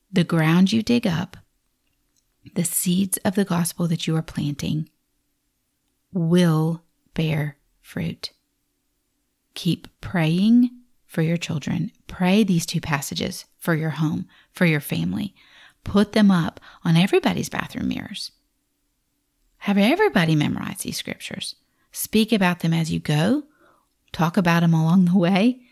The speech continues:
when you're in the car, when you get up in the morning, when you go to bed at night. Right? That's what Deuteronomy tells us to do.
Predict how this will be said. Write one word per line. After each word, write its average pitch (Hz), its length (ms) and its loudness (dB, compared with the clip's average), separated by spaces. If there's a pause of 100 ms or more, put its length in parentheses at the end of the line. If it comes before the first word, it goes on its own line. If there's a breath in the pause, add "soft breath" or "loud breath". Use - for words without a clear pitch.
(300 loud breath)
when 180 180 2
you're 165 160 2
in 165 160 2
the 160 80 0
car, 202 500 0 (340 soft breath)
when 175 140 2
you 165 100 4
get 165 240 2
up 185 200 2
in 185 80 6
the 185 80 6
morning, 226 560 6 (200 loud breath)
when 170 140 0
you 160 100 2
go 160 180 0
to 165 100 2
bed 165 220 2
at 170 140 2
night. 156 400 -6 (800)
Right? 185 320 -4
That's 160 220 -8
what - 120 -6
Deuteronomy 180 480 2
tells 180 280 -4
us 175 120 -4
to 185 120 -4
do. 175 280 2